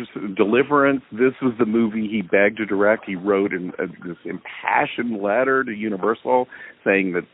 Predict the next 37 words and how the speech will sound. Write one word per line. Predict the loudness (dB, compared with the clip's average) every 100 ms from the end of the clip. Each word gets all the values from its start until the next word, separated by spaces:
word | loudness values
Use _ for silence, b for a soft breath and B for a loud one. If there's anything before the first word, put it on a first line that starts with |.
| 0
Frankenstein, | 0 0 -2 -2
the | -2
True | -4 -8
Story | -2 0 0 -2
script | 2 2 0
was | -8
the | -2
best | 2 2 0 -16
material | -10 -6 0 2 2 0
he'd | -4 -4
ever | -2 0 0
read, | -2 -2 0 2 0 -2 B B B B
and | -2 -2 -6
we | -6 -6 -10 -2
print | 0 0
the | 0 0
entire | -2 -4 2 4 4 2
verbatim | 2 0 2 2 2 0 2
letter. | 2 4 4 2 B B B B _ _ 0
I |
mean, | 2 4 2 2
and | 2 0 -6
people | -8 -2 2 0
who | 2 0 0 0
might | 2 4 4
have | 2
been, | 0 -2 -6
who | -4 -2 2 2
were | 4 2 0 -6 -14 -14 -12 -4
offered | 2 2 2 -2 -2
parts | -4 0 0 0
in | 0
this, | 2 2 -2 -6
from | -4 -2
Marlon | 2 4 4 2 0
Brando | -2 0 2 2
to | 2